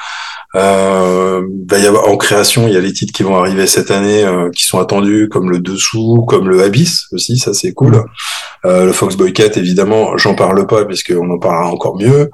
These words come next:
Speaker 1: Euh, il y a des titres de création, notamment, euh, je pense à, à Jocelyn, euh, Billard, qui, qui a terminé Les Contes de Givre, mais qui n'en avait pas pour, pour autant fini avec son univers.
Speaker 2: Avec cet univers, ouais.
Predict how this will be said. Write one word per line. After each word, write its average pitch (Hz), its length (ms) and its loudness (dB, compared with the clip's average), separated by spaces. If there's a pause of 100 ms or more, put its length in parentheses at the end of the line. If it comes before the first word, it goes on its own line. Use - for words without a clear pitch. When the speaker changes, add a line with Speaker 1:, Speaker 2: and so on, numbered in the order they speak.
(380)
Speaker 1:
Euh, 101 340 2
il 95 80 0
y - 20 4
a 104 60 2
des 107 120 2
titres 113 240 2
de 107 60 4
création, 113 500 2
notamment, 104 540 0
euh, 92 120 0
je - 140 -8
pense 92 200 -6
à, 90 200 0
à 92 120 0
Jocelyn, 101 540 0
euh, 92 120 0
Billard, 98 400 0
qui, 87 440 -4
qui 87 200 -2
a 87 180 0
terminé 101 480 0
Les 92 140 0
Contes 95 180 -2
de 101 80 0
Givre, 104 380 0
mais 90 80 -2
qui 92 120 -6
n'en 92 140 -2
avait 90 220 -2
pas 98 120 -2
pour, - 280 -4 (180)
pour 104 140 0
autant 98 220 0
fini 101 260 0
avec 95 160 2
son 90 180 -2
univers. 95 340 2
Speaker 2:
Avec 107 100 4
cet 110 160 0
univers, 101 300 2
ouais. 95 100 -2